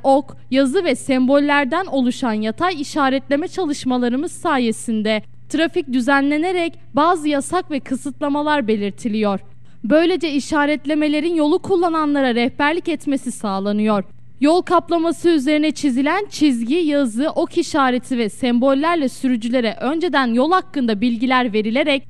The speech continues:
yasaklama ve kısıtlamalar bildiriliyor.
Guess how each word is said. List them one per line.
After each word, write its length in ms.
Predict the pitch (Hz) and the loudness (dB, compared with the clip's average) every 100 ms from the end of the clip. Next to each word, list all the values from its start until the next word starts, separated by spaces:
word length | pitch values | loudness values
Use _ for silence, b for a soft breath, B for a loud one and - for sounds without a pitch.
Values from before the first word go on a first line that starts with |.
| - | -6
yasaklama 600 | 240 247 285 262 311 330 | -2 0 0 0 0 0
ve 100 | 311 | 0
kısıtlamalar 800 | 262 269 285 247 269 262 269 262 202 | -2 -2 -4 -4 0 2 2 0 0
bildiriliyor. 680 | 196 196 196 196 208 196 | -2 -2 -2 0 0 0